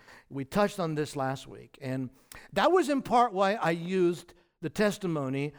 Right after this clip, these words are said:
of Rosaria Butterfield, uh, at the end of last week's message. If you weren't here, you didn't hear that, you'd like to, you can just find that online and you hear the message.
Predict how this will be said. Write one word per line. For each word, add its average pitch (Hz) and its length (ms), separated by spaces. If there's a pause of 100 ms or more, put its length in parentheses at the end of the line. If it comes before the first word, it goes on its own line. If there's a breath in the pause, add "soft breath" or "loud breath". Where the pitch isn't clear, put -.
(220 soft breath)
of 156 200
Rosaria 180 540
Butterfield, 156 720 (560)
uh, 90 340 (180)
at - 160
the 247 160
end 220 320
of 175 320
last 165 320
week's 147 380 (320)
message. 156 680 (320)
If - 60
you 160 80
weren't 165 240
here, 175 180
you 165 120
didn't 160 180
hear 175 220
that, 165 200
you'd 147 120
like 165 300
to, 185 120
you 160 160
can 151 200
just 143 180
find 151 260
that 135 140 (760)
online 143 460
and 117 140
you 123 80
hear 139 160
the 123 100
message. 131 540